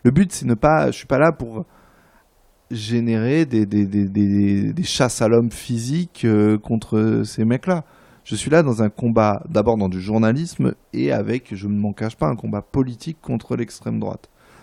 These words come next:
Donc il y a ce premier sujet de, de, de filtre qui est un filtre journalistique, professionnel, euh, à faire. Et après, euh,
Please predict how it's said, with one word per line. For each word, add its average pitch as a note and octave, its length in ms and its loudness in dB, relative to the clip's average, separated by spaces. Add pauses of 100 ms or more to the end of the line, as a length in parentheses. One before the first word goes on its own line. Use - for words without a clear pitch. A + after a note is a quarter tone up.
(100)
Donc G#2 120 -10
il A#2+ 60 -2
y - 20 0
a A#2 40 -6
ce - 160 -4
premier C#3+ 600 -2 (680)
sujet D#3+ 500 4
de, G#2+ 220 -6
de, F#2 100 -10
de A#2+ 160 -8
filtre - 480 -12
qui D#3+ 140 2
est F3+ 40 4
un B2 160 0
filtre C#3+ 420 -8
journalistique, C#3 1040 -4 (160)
professionnel, D3+ 840 -2 (480)
euh, - 360 -14 (920)
à G2 80 -4
faire. G#2+ 240 -10 (1900)
Et A2+ 220 2
après, F3+ 680 2 (140)
euh, E2+ 1040 0